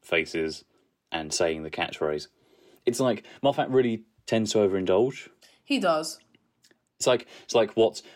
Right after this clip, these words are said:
Speaker 1: what's creepy about Blink? The three rogue angels, and they're kind of, they can be swapped around. What's not creepy about all of his other episodes where he has the weeping angels in? That he just go, he doesn't, he has, like, the problem of aliens, right? Where, like, you know, he just goes,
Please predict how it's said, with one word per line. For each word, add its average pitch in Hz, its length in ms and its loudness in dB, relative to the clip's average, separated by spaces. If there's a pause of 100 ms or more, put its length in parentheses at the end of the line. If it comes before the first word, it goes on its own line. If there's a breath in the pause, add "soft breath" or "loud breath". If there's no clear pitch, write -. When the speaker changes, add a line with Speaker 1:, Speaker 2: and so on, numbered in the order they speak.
Speaker 1:
what's - 180 0
creepy 101 260 0
about 107 240 2
Blink? 156 320 0 (300 soft breath)
The - 120 2
three 107 500 0
rogue 139 280 4
angels, 98 500 0
and 90 120 -4
they're 92 60 0
kind 101 240 -2
of, 101 180 0 (300)
they 107 220 0
can 113 160 -4
be - 100 0
swapped - 240 -4
around. 98 200 -4 (180 soft breath)
What's - 260 0
not 101 220 0
creepy 104 260 -2
about 98 160 2
all 98 160 0
of 98 60 -4
his 98 120 -2
other 104 280 2
episodes 110 520 -2
where 110 160 2
he 107 100 -2
has 104 160 -2
the 110 60 -2
weeping 113 220 -2
angels 127 320 -4
in? 156 100 -4 (280 loud breath)
That - 100 2
he 160 60 0
just 175 180 0
go, 127 180 6
he 113 140 2
doesn't, 127 320 -2
he 147 200 2
has, 131 180 0
like, 120 180 -2
the 113 100 -4
problem 107 300 0
of 98 60 0
aliens, 80 1040 -4
right? 76 400 -2
Where, 101 160 4
like, 95 280 -4
you 95 60 0
know, 85 200 -2 (340 loud breath)
he 107 100 -4
just 107 180 0
goes, 98 280 4